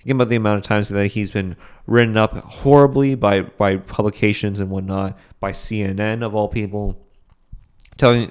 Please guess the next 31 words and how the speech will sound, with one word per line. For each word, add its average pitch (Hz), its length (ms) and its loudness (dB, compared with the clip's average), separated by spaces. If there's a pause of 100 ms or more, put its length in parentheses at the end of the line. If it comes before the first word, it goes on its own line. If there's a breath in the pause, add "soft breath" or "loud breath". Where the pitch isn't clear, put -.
telling 117 360 0
them 107 180 -2
that 101 140 -4
he 101 100 -8
took - 180 -8
horse 107 260 -2
dewormer. 101 520 -4 (480 loud breath)
And 104 580 -2 (380)
even 170 260 2
though, 123 220 2
I 67 160 -8
mean, 104 420 -6 (320)
technically, 147 400 -2
like, 101 220 -2
if 95 60 -6
we 104 100 -2
really 110 220 2
wanna 101 360 -4
discuss - 380 -6
it, 98 40 -6
I 95 40 -8
mean, 98 220 -10
hor-, 95 260 -2
ivermectin 107 760 -2
is 95 280 -8 (680 soft breath)
technically, 170 400 0
like, 101 160 2
a 95 80 -4
horse 110 220 -2
dewormer, 110 440 -2
but, 95 300 0